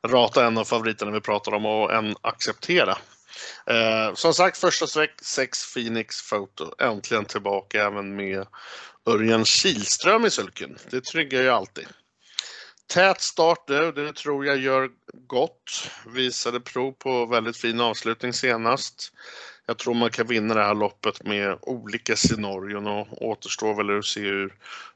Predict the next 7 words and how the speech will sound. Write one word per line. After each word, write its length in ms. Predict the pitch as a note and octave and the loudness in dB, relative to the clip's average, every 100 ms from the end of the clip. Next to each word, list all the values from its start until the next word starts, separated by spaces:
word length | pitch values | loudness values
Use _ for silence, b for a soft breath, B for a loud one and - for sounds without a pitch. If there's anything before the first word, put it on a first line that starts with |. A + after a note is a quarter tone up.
| - | 0
Örjan 560 | A2 G#2 G#2 G2+ G2 G2 - | 2 4 4 4 2 -4 -8
lägger 420 | G#2+ G#2+ G#2+ G#2 B2+ | -6 2 2 4 0
upp 140 | D3+ | -2
taktiken, 760 | - D3+ - G2+ F2+ - E2+ - B - - | -2 -4 -2 -6 -4 -6 -6 -6 B -20 -10
gubben 300 | G2+ A2 G2 | -6 -4 -4
i 40 | |
lådan. 460 | G2 F#2+ F#2+ F#2 | -2 -2 -2 -8